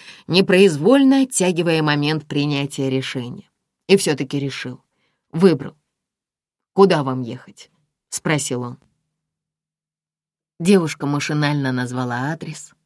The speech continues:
сосредоточившись на другом, открывая нужное приложение на смартфоне, чтобы вызвать такси. «Агат,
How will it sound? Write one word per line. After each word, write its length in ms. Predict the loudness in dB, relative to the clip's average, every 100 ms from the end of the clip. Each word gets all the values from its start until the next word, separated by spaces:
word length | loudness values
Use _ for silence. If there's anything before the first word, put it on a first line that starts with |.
| _
сосредоточившись 1200 | -4 -2 -2 -4 -2 -4 -6 -8 -10 -8 -8 -6
на 140 | -6
другом, 460 | -2 -4 -4 -10 -12 _ _ _ _ _
открывая 600 | -2 -2 0 2 2 2 2
нужное 500 | 2 2 2 0 -2
приложение 680 | -4 -2 -2 -2 -2 -2
на 120 | -4
смартфоне, 600 | -6 -6 -6 -6 -6 -4
чтобы 300 | -6 -4 -2
вызвать 360 | 0 -2 -4 -8
такси. 440 | -8 -10 -12 -14 -20 _ _ _ _ _
«Агат, 460 | 0 0 0 -10 _